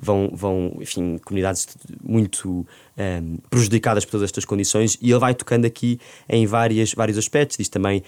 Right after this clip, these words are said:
"A infância é para ver desenho animado, já alguma vez tu viste um corpo a ser reanimado?", e portanto também pegar nesta ideia, eh, de, da infância, da, da destruturação da infância,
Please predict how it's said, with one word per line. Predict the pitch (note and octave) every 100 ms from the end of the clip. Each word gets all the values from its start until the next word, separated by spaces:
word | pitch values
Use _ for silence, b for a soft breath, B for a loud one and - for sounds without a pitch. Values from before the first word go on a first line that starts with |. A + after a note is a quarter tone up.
| B
"A | G#2
infância | G2+ A2 G2+ G2+
é |
para | G#2+
ver | G2 G2+
desenho | F#2 G2
animado, | G2+ G2 G#2 F#2+ - b b
já | G#2+
alguma | G2 G2+
vez | G2+ G2+
tu | -
viste | G2 F#2 G#2+
um |
corpo | F#2 G#2 -
a |
ser | - F2+
reanimado?", | - F#2 F#2+ G#2+ G2
e | F#2+
portanto | - F#2+
também | - G2+ G2+ F#2 B _
pegar | G2+ G2+
nesta | G2 G2 -
ideia, | G#2 G2 G#2 G2 F#2 F2+ B B -
eh, | G2+ F#2+ - G2
de, | A2+ - -
da | A2+ A2+
infância, | G#2 B2+ A#2+ - A2 G2+
da, | A2
da | - A#2
destruturação | - - C3 - B2+ C#3
da | B2+
infância, | A#2+ - B2 A2+ - G2+